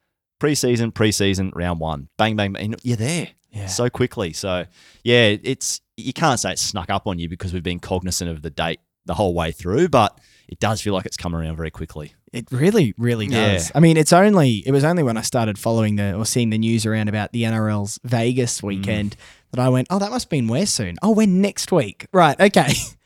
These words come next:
Speaker 2: There we go. That's just crazy. Um, uh, well, uh, actually, brief sidebar before we get
Speaker 1: Mm.
Speaker 2: into the Gold Coast, um, review from, from Thursday night. What are your, what are your thoughts on the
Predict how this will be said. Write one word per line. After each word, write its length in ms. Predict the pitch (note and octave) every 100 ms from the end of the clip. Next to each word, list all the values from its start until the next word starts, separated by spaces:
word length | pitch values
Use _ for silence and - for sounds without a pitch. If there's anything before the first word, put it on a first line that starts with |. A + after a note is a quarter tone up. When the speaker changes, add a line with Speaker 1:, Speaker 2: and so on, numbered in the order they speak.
| _ _
Speaker 2:
There 180 | C3+ F3+
we 80 | F#3
go. 300 | C3+ C#3 G#2
That's 200 | G#2+ D#3
just 180 | - A#2
crazy. 460 | - A2 G#2+ G2 G#2
Um, 340 | C3 C3 A#2+ - - - _ -
uh, 220 | D3+ D#3
well, 460 | E3+ G3 D#3 D#3+ F3 E3
uh, 180 | F3 F3+
actually, 360 | G#3 - B3+ A3+ _ -
brief 180 | A#3
sidebar 400 | - D#3 D3+ C#3+ G#2+
before 160 | -
we 80 | B2
get 120 | A#2
Speaker 1:
Mm. 40 | A#2
Speaker 2:
into 160 | A#2+
the 60 | A2+
Gold 240 | G#2 G#2
Coast, 420 | G#2 G2+ G2+ - -
um, 260 | A2+ A2 G#2
review 380 | A2+ A2 G#2
from, 240 | - G#2 F#2
from 160 | A2
Thursday 360 | G2+ A2 G#2+ G#2
night. 280 | G#2+ G#2+ -
What 100 | B3+
are 60 |
your, 140 | D4+ A3+
what 120 | G#3+
are 40 | G#3
your 320 | F3+ F#3 F3+
thoughts 360 | - D3 - B2
on 120 | A2+
the 200 | G#2